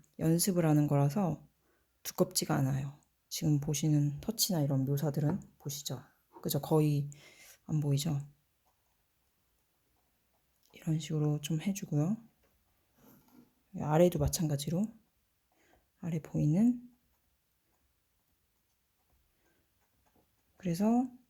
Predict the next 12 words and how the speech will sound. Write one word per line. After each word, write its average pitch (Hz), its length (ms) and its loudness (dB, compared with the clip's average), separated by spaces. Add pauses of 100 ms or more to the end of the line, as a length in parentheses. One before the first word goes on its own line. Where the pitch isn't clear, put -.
(920)
너무 190 320 6
묽지 180 560 2
않은 175 540 4
그런 156 320 0
정도의 147 420 0
농도로 147 580 0 (260)
계속 143 400 -8
약간씩 - 440 -10
찍어주면서 156 920 -4 (880)
이렇게 - 600 -10 (240)
올립니다. 151 600 -2 (1800)
올렸죠? 151 500 -8